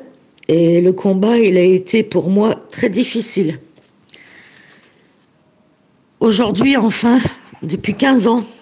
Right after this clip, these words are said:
grâce à toi, je vis un rêve éveillé. Même si, euh, le jour où tu es parti, euh, faire cette, euh, émission,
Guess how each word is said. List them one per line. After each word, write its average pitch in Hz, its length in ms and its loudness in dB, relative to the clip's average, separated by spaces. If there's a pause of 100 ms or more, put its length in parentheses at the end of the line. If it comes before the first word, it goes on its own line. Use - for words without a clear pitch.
(120)
grâce - 380 -4
à 226 80 2
toi, 208 300 -2 (920)
je 151 120 -6
vis 208 160 2
un 202 100 2
rêve 202 260 0
éveillé. 185 420 0 (1200)
Même 233 260 2
si, 233 460 2
euh, 180 300 2 (560)
le 165 140 0
jour 190 280 0
où 202 40 2
tu - 160 -2
es 170 80 2
parti, 190 540 -2
euh, 156 120 2
faire 165 300 -4
cette, - 320 -4
euh, 151 380 0 (240)
émission, 170 720 -2